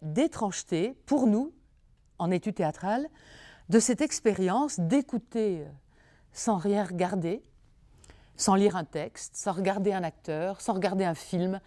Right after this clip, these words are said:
sans regarder une photo, sans rien, sans rien regarder. Euh, étrangeté de cette expérience lorsqu'elle n'est pas préparée, ou, ou très rapidement préparée, surtout lorsqu'on la fait à plusieurs.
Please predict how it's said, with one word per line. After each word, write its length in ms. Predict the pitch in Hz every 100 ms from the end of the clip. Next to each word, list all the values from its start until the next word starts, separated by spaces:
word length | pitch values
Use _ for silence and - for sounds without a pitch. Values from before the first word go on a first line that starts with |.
| - - -
sans 160 | -
regarder 300 | 202 185 175
une 80 | 185
photo, 380 | - 160 - 160
sans 120 | 185
rien, 320 | 165 147 147
sans 140 | - 165
rien 160 | 175
regarder. 480 | 185 170 160 147 143 _ _ - - - - - - -
Euh, 180 | 190 175 -
étrangeté 500 | 269 269 247 214 -
de 40 | 254
cette 180 | 208 202
expérience 560 | - 196 208 254 - -
lorsqu'elle 400 | 208 - - 254
n'est 100 | 220
pas 140 | 202
préparée, 640 | - 196 175 165 170 240 - _ _ _ _
ou, 240 | 202 175 - -
ou 200 | 185 - _ _ -
très 160 | 233
rapidement 380 | 208 202 175 175
préparée, 560 | - 160 151 185 254 285 _ _ _ -
surtout 680 | - 311 294 - 262 302 -
lorsqu'on 460 | 190 196 - - 202
la 320 | 170 147 - _ _
fait 420 | - - 226 233 247 _ _ -
à 80 |
plusieurs. 540 | 180 185 151 123 -